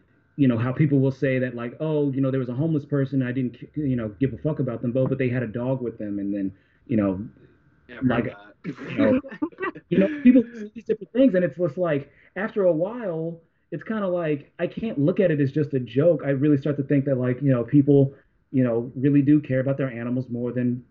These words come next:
Speaker 1: than other human beings. And, and let me just go in and say, give the caveat that I understand that,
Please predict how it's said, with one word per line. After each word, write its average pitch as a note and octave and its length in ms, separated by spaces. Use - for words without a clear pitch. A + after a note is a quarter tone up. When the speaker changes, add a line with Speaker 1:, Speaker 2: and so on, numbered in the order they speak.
Speaker 1:
than A#2+ 420
other A#2+ 140
human B2 320
beings. D3 360
And, D3 180
and D3+ 260
let G3+ 80
me B3+ 80
just A3+ 140
go A3 120
in G#3 60
and E3 100
say, F3+ 140
give D#3+ 180
the D#3+ 60
caveat C#3 560
that B2 100
I C3 60
understand D3 540
that, A2+ 180